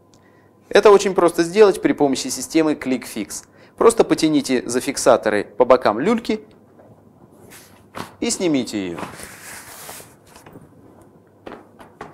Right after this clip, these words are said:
Обратите внимание, под люлькой имеется специальная фиксирующая конструкция.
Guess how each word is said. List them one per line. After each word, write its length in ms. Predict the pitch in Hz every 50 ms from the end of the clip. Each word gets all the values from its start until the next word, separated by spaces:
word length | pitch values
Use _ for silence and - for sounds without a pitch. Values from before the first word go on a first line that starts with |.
| _ _ _ _ _ _ -
Обратите 440 | 131 139 160 196 196 226 202 202
внимание, 420 | 185 190 190 175 139 117 104 95 87
под 300 | - - - 151 156 156
люлькой 420 | 185 214 226 214 214 214 202 - -
имеется 440 | 151 143 139 135 131 127 - 127
специальная 640 | 120 - - 139 - - 175 170 165 165 160 147 -
фиксирующая 760 | - - 135 127 - - - 127 123 123 123 117 - - 120
конструкция. 800 | 117 - 131 127 123 - - 139 127 98 - - - 90 82 -